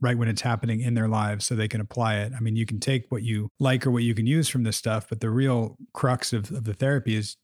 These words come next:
doing it in real time and processing what that was like for you,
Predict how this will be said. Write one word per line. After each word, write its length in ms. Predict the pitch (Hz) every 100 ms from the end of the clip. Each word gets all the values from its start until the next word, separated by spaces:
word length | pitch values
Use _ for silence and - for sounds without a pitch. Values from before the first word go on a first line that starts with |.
| _
doing 260 | - 147 160
it 100 | 143
in 60 | 120
real 180 | 117 110
time 260 | 120 107
and 100 | 107 -
processing 680 | 123 123 - 120 - 107
what 160 | 113 110
that 160 | 107
was 160 | 110 -
like 240 | 110 110
for 120 | -
you, 140 | 113